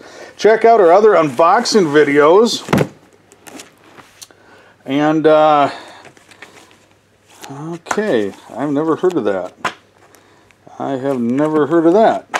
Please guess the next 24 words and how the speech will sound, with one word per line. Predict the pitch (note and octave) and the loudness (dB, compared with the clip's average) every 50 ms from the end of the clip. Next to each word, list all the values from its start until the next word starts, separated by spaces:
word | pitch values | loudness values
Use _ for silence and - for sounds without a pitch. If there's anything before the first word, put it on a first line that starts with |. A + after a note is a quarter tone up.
| - - - - | -10 -12 -14 -8
Well, | - F3 G#3+ G3 | -4 -2 -2 0
that | F3+ A#3 B3+ | 0 2 2
I've | A#3 D#3 A#2 | 2 0 0
heard | B2 A#2 G#2+ G2+ | 0 0 0 2
of. | G#2 G2+ A#2 C3 - - - - - - - - - _ _ _ _ _ _ _ _ _ _ _ _ _ _ _ _ _ _ _ _ _ _ _ _ _ _ _ _ - - - - - - - - - - - - - - - - - - - - - - - - - - _ - _ - - - - - - _ - - - _ - | 0 0 -2 -4 -6 -12 -14 -14 -18 -20 -20 -20 -20 _ _ _ _ _ _ _ _ _ _ _ _ _ _ _ _ _ _ _ _ _ _ _ _ _ _ _ _ -20 -20 -20 -18 -14 -14 -14 -14 -14 -18 -20 -20 -20 -20 -20 -20 -20 -20 -20 -18 -18 -18 -18 -20 -20 -20 _ -20 _ -16 -12 -12 -12 -12 -14 _ -20 -20 -20 _ -10
Well, | B2 C3+ D3+ D#3 D3+ | -4 -2 -2 -2 -2
so | - - G3+ F#3 | 0 0 0 0
far | - - G3+ G#3 G3+ | 2 0 2 2 2
the | D3+ C3+ - | 2 0 0
crossed | - - F3+ F#3 F3 - - F#3 | 0 0 0 0 0 0 0 0
out | F3+ F3+ F3 - - - _ _ _ | 0 0 0 -4 -10 -20 _ _ _
part | - - E3+ E3+ E3+ E3 D#3+ | -8 -2 0 2 2 2 2
on | D3+ C#3 C3 | 0 0 0
the, | B2+ B2+ B2 B2 A#2+ | -2 0 0 2 2
uh, | A#2+ A2+ A2 F#2+ - - | 2 2 0 -2 -4 -6
the | - A#2 | -4 -4
box | G#2+ G#2 C3+ C#3+ D#3+ E3+ E3 C#3 - - | -2 0 2 2 2 2 2 0 -4 -8
has | A#2 G#2+ A2 | -10 -6 -2
been | D3 D3 C#3 A#2+ | -2 -2 -2 -2
correct. | - - - B2 B2+ C#3 C3+ A#2 G2 F#2+ - - | -4 -4 -2 0 0 2 2 2 0 -2 -4 -8
I'm | A2+ A#2+ B2 B2 | -10 -8 -6 -4
not | B2+ C#3 C#3+ C3 B2 - - - - - | -2 0 0 -2 -2 -4 -10 -20 -20 -12
terribly | - D3+ D3 C#3+ C3 C3+ C3 B2 A#2+ | -8 -6 -6 -4 -4 -4 -4 -4 -4
impressed | A2 G#2+ G2+ - - D3 C#3+ C#3 B2+ A#2 A2 G#2+ - - - - | -4 -6 -8 -8 -6 -4 -2 0 0 0 -2 -4 -6 -14 -20 -20